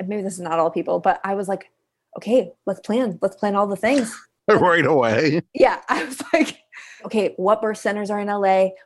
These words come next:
Speaker 1: Which ones are good?" Like, they're all doing Zoom, like, informational sessions. Let's get on those. So literally, I was on Zoom sessions within, like, two weeks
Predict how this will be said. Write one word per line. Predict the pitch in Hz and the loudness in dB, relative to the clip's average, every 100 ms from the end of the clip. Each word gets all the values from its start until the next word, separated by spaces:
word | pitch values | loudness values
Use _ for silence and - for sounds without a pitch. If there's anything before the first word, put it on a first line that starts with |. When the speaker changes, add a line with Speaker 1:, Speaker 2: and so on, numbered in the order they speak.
| - | -4
Speaker 1:
Which | 190 208 | -2 0
ones | 226 220 | 0 2
are | 220 | 2
good?" | 196 196 196 190 - - | 4 4 4 2 -6 -6
Like, | 202 | -2
they're | 202 196 | 0 2
all | 202 | 2
doing | 214 233 226 202 | 2 0 0 0
Zoom, | 196 214 214 208 | -2 -2 -2 -4
like, | 202 190 190 - | 0 0 0 -4
informational | 233 226 214 196 202 | -4 -2 -4 -4 -6
sessions. | 208 202 196 214 185 | -4 -4 -2 -6 -2
Let's | 175 - | -2 0
get | 208 | 0
on | 214 214 | 2 4
those. | 190 190 190 - - | 6 6 4 -6 -10
So | 220 | -8
literally, | 208 196 214 233 226 262 214 | -6 -4 -2 -2 0 0 2
I | 180 | 2
was | 196 190 | 2 0
on | 190 180 | -4 -4
Zoom | 170 180 | -4 -4
sessions | - 156 - 175 180 | -2 -4 -4 -8 -6
within, | 170 170 | -6 -4
like, | 160 160 - | -4 -8 -4
two | 170 | -4
weeks | 143 - - | -4 -8 -16